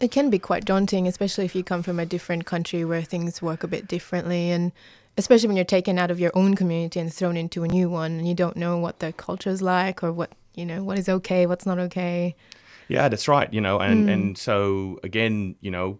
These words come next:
Speaker 2: coming into a space, even though it's within kind of the business space,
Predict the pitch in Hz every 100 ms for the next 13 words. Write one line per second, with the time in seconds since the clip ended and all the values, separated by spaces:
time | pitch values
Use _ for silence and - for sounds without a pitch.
0 | _ - 98 98 90 95 85 - 92 92
1 | 95 - 104 98 92 90 87 90 90 87
2 | - 82 80 78 90 92 82 - - -
3 | - - - 85 110 - -